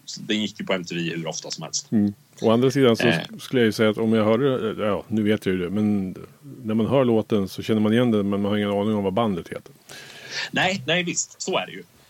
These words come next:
Speaker 1: Eh, och det är ju inte jättekonstigt.
Speaker 2: Nej.
Speaker 1: Ehm, men, eh, nej,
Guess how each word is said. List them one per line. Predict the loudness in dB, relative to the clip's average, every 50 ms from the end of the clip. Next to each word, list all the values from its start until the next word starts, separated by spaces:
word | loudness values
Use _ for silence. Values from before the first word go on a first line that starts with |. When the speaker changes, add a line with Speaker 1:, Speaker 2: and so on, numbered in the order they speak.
| _ _ _ _
Speaker 1:
Eh, | -8 -6 -6 -6 -6 -6 -8 -8 -8 -10 -10 -12 -14
och | -16 -8
det | -6 -4 -2
är | 0 0 0 0 -2
ju | -4 -8 -10
inte | -12 -14 _ -10
jättekonstigt. | -10 -10 -10 -10 -12 -12 -14 -14 -18 -16 -16 -14 -16 -12 -12 -12 -14 -14 _ _ _ _
Speaker 2:
Nej. | 0 0 0 0 -6 _ -4
Speaker 1:
Ehm, | -2 0 0 0 -2 -4 -6 -6 -6 -6 -6 -6 -8 -8 -10 -12 -16 -16 -14
men, | -10 -4 -2 0 0 0 0 0 0 0 0
eh, | 0 0 0 0 -2 -2 -2 -4 -4 -4 -4 -6 -8 -10 _ -20 -20 _ _
nej, | -4 -4 -4